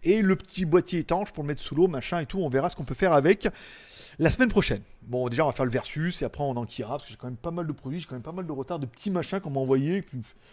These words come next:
j'ai même pas envie de les faire, tu vois, mais G G Vidéo, c'est un petit peu ça. Voilà. Et enfin, la tribune, euh, de l'agitateur du web,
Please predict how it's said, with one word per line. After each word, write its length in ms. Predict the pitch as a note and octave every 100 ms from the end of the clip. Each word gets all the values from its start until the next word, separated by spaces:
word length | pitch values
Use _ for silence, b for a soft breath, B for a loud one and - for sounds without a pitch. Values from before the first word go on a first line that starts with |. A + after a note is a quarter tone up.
| -
j'ai 120 | C#3
même 100 | D#3
pas 100 | F#3+
envie 140 | E3
de 40 | C#3
les 100 | C3
faire, 220 | D3 D#3+
tu 80 | -
vois, 100 | C#3
mais 160 | B2+ - B B
G 280 | A2+ G2+ A2+
G 100 | G#2
Vidéo, 260 | G2+ A#2+ E3
c'est 220 | - G#2+
un 80 | G#2+
petit 140 | -
peu 100 | B2
ça. 200 | - - -
Voilà. 180 | A2 G2+ - B B B -
Et 120 | A#3+
enfin, 340 | A#3 - A#3
la 140 | B3 A3
tribune, 580 | - G#3 F3+ A3 A3+ G#3+
euh, 760 | G3+ G3 F#3+ F#3 F#3 F#3 F3+
de 100 | E3
l'agitateur 360 | F#3+ F3 F#3 F3
du 60 |
web, 320 | D3+ D3+ A3+